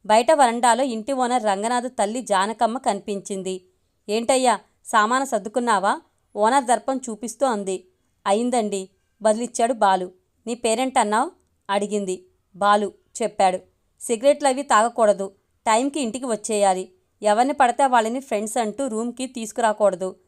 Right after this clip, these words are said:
ఇవన్నీ మా అబ్బాయి చెప్పాడుగా," అంది జానకమ్మ.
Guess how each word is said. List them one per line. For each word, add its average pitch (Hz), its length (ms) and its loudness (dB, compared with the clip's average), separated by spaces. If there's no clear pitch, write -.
ఇవన్నీ 226 320 -2
మా 277 120 0
అబ్బాయి 226 320 0
చెప్పాడుగా," 233 640 0
అంది 233 160 -4
జానకమ్మ. 202 640 -2